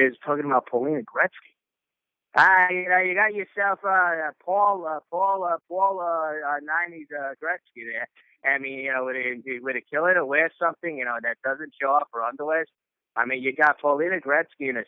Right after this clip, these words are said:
skirt. I mean, you got the skirt with the, with the, with the lace there, with everything else, you know, riding up on there. I mean, you got the cameraman. I mean, are you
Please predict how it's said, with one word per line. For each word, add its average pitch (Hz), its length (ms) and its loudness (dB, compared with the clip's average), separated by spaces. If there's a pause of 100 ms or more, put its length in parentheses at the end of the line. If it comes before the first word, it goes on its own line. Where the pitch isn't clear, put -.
skirt. 143 340 4
I 110 40 -4
mean, 110 180 -4 (160)
you 120 80 -2
got 123 100 2
the 120 200 -4
skirt 156 280 4
with 117 120 -4
the, 117 140 -2
with 117 180 -6
the, - 160 -14
with 117 120 -8
the 120 80 -6
lace 143 360 0
there, 127 220 4
with 117 120 -6
everything 123 500 -2
else, 127 120 0 (260)
you 139 80 -2
know, 120 80 2
riding 156 480 4
up 160 220 2
on 123 240 -6
there. 117 200 -2
I 123 100 -6
mean, 120 100 -12
you 120 200 -8
got 120 120 -10
the 113 80 -16 (120)
cameraman. 143 440 0 (100)
I 131 140 0
mean, 147 100 -6
are 147 180 -2
you 135 120 -6